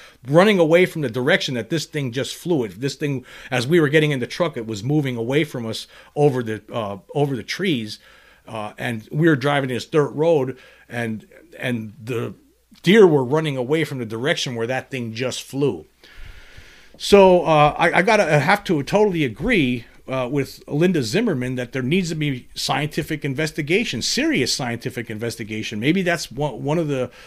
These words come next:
the keys to, uh, understanding this. Maybe more scientists need to understand, uh, f-, uh, actually what's going on with animals here. Well, you know, why are they reacting, uh, in strange ways? I mean, how are they becoming paralyzed? I mean, there's,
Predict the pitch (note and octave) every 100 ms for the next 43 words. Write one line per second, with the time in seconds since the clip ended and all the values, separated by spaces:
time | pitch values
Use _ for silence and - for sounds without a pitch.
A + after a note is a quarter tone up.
0 | - D3 - - B3 B3 F3+ - B2+ C3
1 | A#2+ - D#3 C#3+ - D#3+ F3+ B3 A#2 G2+
2 | B2+ D3 D#3+ D3 D#3+ D3+ D3 E3 D#3 D3
3 | - D#3+ C#3 D3+ C#3+ - D#3 D3 B2 -
4 | - - C3+ B2+ - _ _ _ - -
5 | C3+ C3 D#3+ D#3 D#3 B2+ C#3+ D3+ F#3+ -
6 | F3+ D#3+ C#3+ E3 D#3 B2+ C3 A#3 A#3 A3
7 | - - G#2 G2 G#2 A2 G#2 - B2 A2+
8 | A2+ F3 F3 E3+ E3+ D#3 D3+ F#3+ - D3+
9 | A#2 C3 A#2 A2 - A#2+ A#2 - D#3 D#3
10 | D#3 A2 A#2+ E3+ A#2+ G#2 A#2 A#2 G2 E3
11 | E3+ D3 C#3 B2+ E3+ D#3 C3 - - G3
12 | F3+ A#2 G#2 G#2 A#2+ B2+ B2+ -